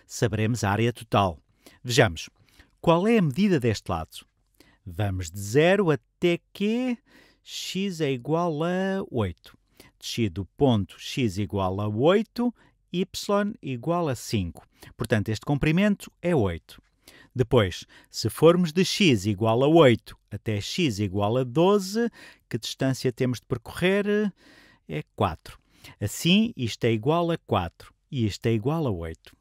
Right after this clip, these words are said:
Muito bem. E qual é a altura deste retângulo? Vamos ver. Y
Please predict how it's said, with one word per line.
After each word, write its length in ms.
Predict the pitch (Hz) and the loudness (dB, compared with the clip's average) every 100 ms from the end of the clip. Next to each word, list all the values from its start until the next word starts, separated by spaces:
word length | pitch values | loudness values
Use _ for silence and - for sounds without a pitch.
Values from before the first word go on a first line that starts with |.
| _ - | _ 2
Muito 240 | 226 - | 4 4
bem. 160 | 90 78 - _ _ - - - _ | -2 -8 -14 _ _ -20 -20 -20 _
E 60 | 202 | -6
qual 320 | - 214 120 | 0 2 2
é 80 | 95 | 2
a 60 | |
altura 500 | 113 131 - 190 180 | 0 0 0 2 2
deste 280 | 143 156 - | 2 -2 -4
retângulo? 680 | - 185 - 95 85 80 71 _ _ _ | -8 -6 -4 -6 -6 -12 -18 _ _ _
Vamos 240 | 117 143 92 | -2 -2 -2
ver. 240 | 87 73 - _ _ _ _ | -6 -10 -18 _ _ _ _
Y 180 | 135 143 | -4 -2